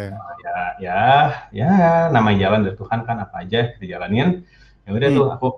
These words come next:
Speaker 1: mulai terjun ke dunia e-commerce sekitar
Speaker 2: Hmm.
Speaker 1: tiga sampai lima tahun. Masih, masih berjalan sih website sampai sekarang juga.
Speaker 2: Oh, oke.
Speaker 1: Berjalan, habis itu masuk ke jasa pembuatan e-commerce gitu kan, masih
Speaker 2: Oke.
Speaker 1: jalan juga sih, jadi masih cuma,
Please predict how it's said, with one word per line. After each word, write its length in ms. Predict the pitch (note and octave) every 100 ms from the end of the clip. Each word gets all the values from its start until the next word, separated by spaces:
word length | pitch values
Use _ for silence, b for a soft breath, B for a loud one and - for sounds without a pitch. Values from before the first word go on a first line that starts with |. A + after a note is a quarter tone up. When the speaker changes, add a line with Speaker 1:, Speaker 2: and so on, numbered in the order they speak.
| -
Speaker 1:
mulai 300 | A#2+ G#2+ G#2
terjun 300 | G2+ G2+ B2
ke 100 | A#2+ G#2
dunia 240 | G2+ F#2+
e-commerce 600 | - F2 G#2 C3+ - - _ - -
sekitar 360 | - B2+ G#3
Speaker 2:
Hmm. 80 | -
Speaker 1:
tiga 240 | G2 - F#2
sampai 160 | F#2
lima 180 | F#2+ F#2
tahun. 460 | - F2+ G#2+ C#3 C#3 C#3 -
Masih, 320 | C3 C3 C3+
masih 160 | C3+ C#3
berjalan 340 | B2+ C3+ C3+
sih 140 | B2 G#2
website 180 | -
sampai 220 | G2 G2 G2
sekarang 220 | F2+ F2+
juga. 200 | E2+ F2+ F2+ - - -
Speaker 2:
Oh, 240 | C3+ D#3+
oke. 240 | E3 C3 A#2 D#3+ _ _ -
Speaker 1:
Berjalan, 600 | G2 F#2 G#2 C3 C#3 C#3 b b b b b _ _
habis 240 | - F2+ -
itu 580 | F#2+ B2 A#2+ A#2+ A#2 - _ _ _ _ _
masuk 280 | A2 G2 A2+
ke 280 | A#2 G#2+ G2+
jasa 280 | F#2+ G2 G#2+
pembuatan 460 | G#2 G#2 G2 G2+
e-commerce 600 | F#2+ F#2+ G#2+ C#3 D#3 D#3
gitu 200 | G#2+ G#2
kan, 280 | G#2 A2+ C3+
masih 200 | A2 A2
Speaker 2:
Oke. 340 | A2+ A#2 E3 C#3
Speaker 1:
jalan 200 | A2+ A2+
juga 140 | - G#2
sih, 120 | A#2
jadi 180 | G#2+ G2+
masih 220 | G2 G2 F#2
cuma, 180 | F#2+ F#2+